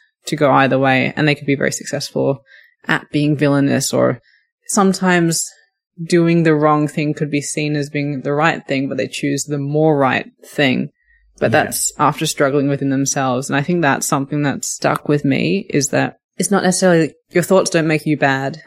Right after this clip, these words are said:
Speaker 1: This makes it sound like I'm just thinking about doing murders all the time. I'm not. But, um, <laughs> it's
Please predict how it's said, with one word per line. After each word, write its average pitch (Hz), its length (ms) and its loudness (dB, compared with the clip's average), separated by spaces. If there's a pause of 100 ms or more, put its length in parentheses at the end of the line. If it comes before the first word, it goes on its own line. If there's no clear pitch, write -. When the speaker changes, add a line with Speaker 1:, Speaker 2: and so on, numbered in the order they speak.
(140)
Speaker 1:
This 165 220 0
makes 165 180 0
it 131 60 -6
sound 135 160 -2
like 139 100 -6
I'm 139 100 -2
just 135 120 -4
thinking 139 200 -6
about - 120 -4
doing 147 240 0
murders 151 460 2
all 156 240 4
the 143 100 4
time. 147 420 2
I'm 143 140 0
not. 120 280 0 (420)
But, 117 180 2
um, 147 260 2 (140)
<laughs> - 140 -12
it's - 360 0